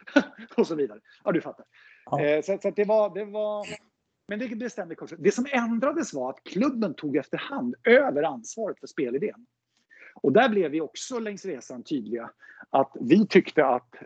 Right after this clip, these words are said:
Speaker 1: eh, spelidén, vi har den här playbooken, det är vi, det här vi ska följa, det är de här reglerna som gäller för att lira.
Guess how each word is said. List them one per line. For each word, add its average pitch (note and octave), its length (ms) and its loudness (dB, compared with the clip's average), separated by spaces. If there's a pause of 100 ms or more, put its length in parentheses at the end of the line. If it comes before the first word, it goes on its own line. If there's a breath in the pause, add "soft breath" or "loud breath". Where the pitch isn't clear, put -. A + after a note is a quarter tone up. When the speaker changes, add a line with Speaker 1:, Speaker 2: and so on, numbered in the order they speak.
Speaker 1:
eh, B2 260 -6
spelidén, C#3+ 580 0
vi E3+ 100 0
har F3+ 200 0
den E3+ 80 -8
här D#3 100 -6
playbooken, E3+ 560 -4
det C3 100 -2
är A#2+ 40 -6
vi, B2+ 100 -6
det B2+ 160 -8
här E3 160 -4
vi D3 80 -6
ska - 160 -6
följa, C#3 400 -2
det C3+ 80 0
är C3+ 40 4
de B2 120 -6
här D3+ 200 0 (340)
reglerna C#3+ 300 -2
som C#3 160 -20
gäller C#3+ 240 0
för C3 100 -12
att B2+ 60 -10
lira. C3+ 220 -6